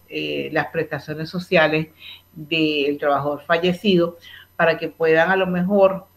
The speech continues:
este, con eso o ayudar a cubrir los costos o a, ayudar a cubrir otras cosas de, eh, que pueda necesitar el grupo familiar. Y pasado el tiempo prudencial, tal vez una semana, quince días, llamar a capítulo a las familiares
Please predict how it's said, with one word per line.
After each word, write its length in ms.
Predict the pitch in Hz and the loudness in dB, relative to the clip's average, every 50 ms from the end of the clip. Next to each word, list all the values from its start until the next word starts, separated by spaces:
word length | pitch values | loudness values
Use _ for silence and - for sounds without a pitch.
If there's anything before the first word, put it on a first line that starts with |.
| _ - | _ -10
este, 340 | 139 135 - - 151 139 | -10 -10 -10 -10 -10 -10
con 220 | - - 147 147 147 | -8 -6 -6 -4 -4
eso 340 | 151 156 151 - 214 208 - | -4 -4 -4 -4 -6 -6 -4
o 180 | - 170 165 165 | 0 4 6 6
ayudar 540 | 151 147 151 151 151 165 165 170 185 202 214 | 6 6 4 0 2 4 6 6 6 6 4
a 180 | 208 202 - | 2 2 0
cubrir 320 | - 170 151 156 160 156 165 | -4 -8 -6 -6 -6 -4 -4
los 160 | 185 190 - | -4 -4 -4
costos 440 | _ - 214 208 208 - - 226 220 190 | _ 0 0 0 0 -4 -8 -8 -6 -2
o 100 | 180 170 | 2 2
a, 160 | 156 143 - - - 143 | 2 0 -2 -6 -8 -8
ayudar 380 | 143 143 147 147 147 143 147 | -6 -6 -6 -4 -2 -2 -2
a 120 | 156 156 - | -2 -4 -6
cubrir 360 | - 180 165 160 156 156 160 | -8 -8 -6 -6 -4 -4 -6
otras 320 | 156 - - 190 180 185 - | -8 -8 -8 -10 -10 -10 -10
cosas 380 | 190 208 208 - - 113 - _ _ 143 | -12 -12 -12 -14 -20 -20 -20 _ _ _
de, 400 | 143 147 143 135 120 - - - _ _ _ _ _ _ _ _ _ _ _ _ - | -10 -8 -8 -8 -10 -14 -18 -20 _ _ _ _ _ _ _ _ _ _ _ _ -8
eh, 180 | - - 180 - | -6 -6 -4 -4
que 80 | 202 | -4
pueda 300 | 180 - 185 180 175 180 | -4 0 4 6 6 6
necesitar 560 | 190 202 196 185 190 175 - 185 160 - 180 180 | 6 4 0 -2 -4 -8 -12 -6 -2 0 0 0
el 120 | 170 151 147 | 0 -2 -4
grupo 280 | 147 143 139 139 - | -4 -6 -6 -8 -12
familiar. 600 | 131 - - 151 147 135 123 120 120 110 - - - _ _ _ _ _ - - - _ | -16 -14 -12 -12 -10 -12 -12 -10 -10 -12 -12 -14 -20 _ _ _ _ _ -20 -20 -18 _
Y 100 | - 185 | -12 -6
pasado 440 | 180 - 175 170 - - 175 180 196 | -2 -2 -2 0 0 0 0 0 0
el 140 | 220 226 214 | 0 -2 -2
tiempo 340 | 247 220 214 208 226 214 214 | -2 -2 0 0 -4 -6 -6
prudencial, 640 | 220 233 233 226 220 233 226 - 220 202 196 190 185 | -4 -4 -2 -2 -4 -6 -4 -2 0 0 0 0 -2
tal 140 | 180 156 | -4 -4
vez 100 | 147 147 160 | -4 -4 -4
una 180 | 185 185 180 | -4 -4 -4
semana, 540 | 180 180 175 175 180 180 185 180 160 143 - | -4 -6 -6 -2 -2 0 0 -2 -4 -6 -8
quince 380 | - 160 156 147 - - 180 190 | -10 -10 -10 -10 -8 -6 -4 -4
días, 320 | 196 180 160 156 151 156 - _ _ _ - - _ _ _ - | -4 -4 -4 -4 -4 -6 -10 _ _ _ -20 -20 _ _ _ -6
llamar 400 | 170 156 156 151 156 160 175 190 | -4 -4 -2 0 0 0 0 0
a 100 | 202 202 | -2 -2
capítulo 640 | 208 202 208 - 165 143 139 - 156 170 185 196 - - | -4 -6 -6 -6 -10 -10 -10 -12 -12 -12 -12 -12 -12 -10
a 100 | 151 151 | -10 -8
las 240 | 139 139 127 - - | -8 -8 -10 -10 -6
familiares 720 | 156 160 180 196 214 208 214 196 175 165 165 175 175 | -6 -4 -2 -2 -2 0 2 2 2 2 0 -2 -6